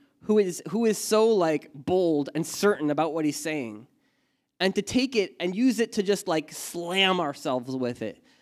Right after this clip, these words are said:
to say, like, "James is the rules, and the rules say you fail." But it's, but he calls th-, this very same word that the Lord is putting into us, the law of liberty,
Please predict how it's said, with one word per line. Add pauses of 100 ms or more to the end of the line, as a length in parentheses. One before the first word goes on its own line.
(160)
to
say, (640)
like,
"James
is
the
rules,
and
the
rules
say
you
fail." (800)
But
it's, (880)
but
he
calls
th-,
this
very
same (240)
word
that
the
Lord
is
putting
into
us, (220)
the
law
of
liberty,